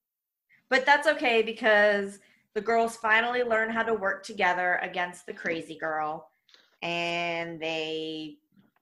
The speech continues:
what, a struggle goes on, and they manage to, what, lo-, like, wrap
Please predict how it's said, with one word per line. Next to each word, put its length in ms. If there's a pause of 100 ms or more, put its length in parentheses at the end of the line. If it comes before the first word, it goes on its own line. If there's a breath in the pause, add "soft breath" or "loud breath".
(440)
what, 180 (260)
a 80
struggle 500
goes 280
on, 580 (400)
and 240
they 160
manage 680 (100)
to, 500 (720)
what, 220 (340)
lo-, 240 (240)
like, 240 (1040)
wrap 300